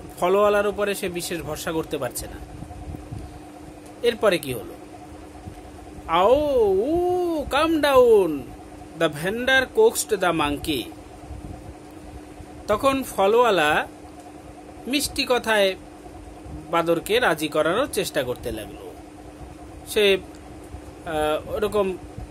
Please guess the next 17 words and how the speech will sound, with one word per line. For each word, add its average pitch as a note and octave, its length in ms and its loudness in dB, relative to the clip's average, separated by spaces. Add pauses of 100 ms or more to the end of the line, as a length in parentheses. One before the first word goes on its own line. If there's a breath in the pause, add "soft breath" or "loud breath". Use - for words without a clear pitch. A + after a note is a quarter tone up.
(180)
ডাকতে F#3+ 300 2
লাগলো, D3+ 380 2
আহ, F3 480 -12
পশুদের E3 380 -2
যেভাবে D3 500 0 (460)
ডাকে, C#3 320 -4 (720)
"আও, G3 220 8
উ," F#3 1120 4
এরকম E3 260 -2
করে F3+ 280 0 (1700)
তাকে E3+ 200 0
নিচে D#3+ 320 2
আ-, D#3 160 0
নেমে D3+ 260 0
আসতে D3 260 -2
বলতে C#3 300 -4
লাগলো। G2+ 280 -12